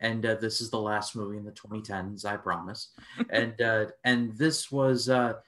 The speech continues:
Speaker 1: this was one of my favorite movies of that year that nobody talked about, and it was called Wind River. Uh, this was
Speaker 2: Mm-hmm.
Speaker 1: written and directed by Taylor Sheridan. Uh, Taylor Sheridan is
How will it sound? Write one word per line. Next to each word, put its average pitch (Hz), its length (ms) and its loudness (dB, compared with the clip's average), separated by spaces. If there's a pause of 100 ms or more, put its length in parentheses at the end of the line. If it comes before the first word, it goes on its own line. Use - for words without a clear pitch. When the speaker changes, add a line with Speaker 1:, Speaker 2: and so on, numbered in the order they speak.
(320)
Speaker 1:
this 160 220 4
was 151 240 4
one 151 180 4
of 135 140 0
my 131 300 4
favorite 139 640 2
movies 120 460 2
of 110 220 -4
that 107 280 -2
year 107 280 0
that 104 240 0
nobody 110 480 -2
talked - 420 -4
about, 98 460 -2
and 101 140 -10
it 101 100 -6
was 104 160 -8
called 104 400 -2
Wind 120 300 0
River. 113 440 -6 (580)
Uh, 107 220 2
this 120 340 0
was 120 240 2
Speaker 2:
Mm-hmm. 90 100 -2
Speaker 1:
written 120 280 -2
and 117 120 -8
directed 107 440 -2
by 104 160 2
Taylor 104 420 -4
Sheridan. 143 720 2 (140)
Uh, 104 180 2
Taylor 123 360 2
Sheridan 123 500 2
is 104 340 -6